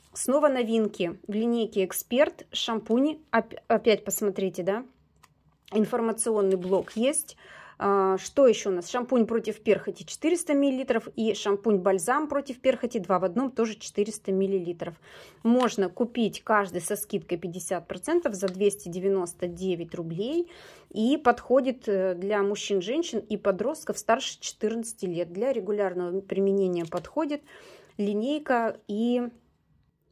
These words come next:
обещает нам вот такие результаты. Икс эль формат,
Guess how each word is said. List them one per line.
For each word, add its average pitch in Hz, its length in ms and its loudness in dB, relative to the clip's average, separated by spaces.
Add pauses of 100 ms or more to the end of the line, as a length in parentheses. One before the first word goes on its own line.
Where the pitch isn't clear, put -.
(240)
обещает 247 540 -2
нам 220 320 0
вот 220 400 0
такие 202 640 2
результаты. 190 640 0
Икс - 380 -8
эль 202 100 2
формат, 208 480 0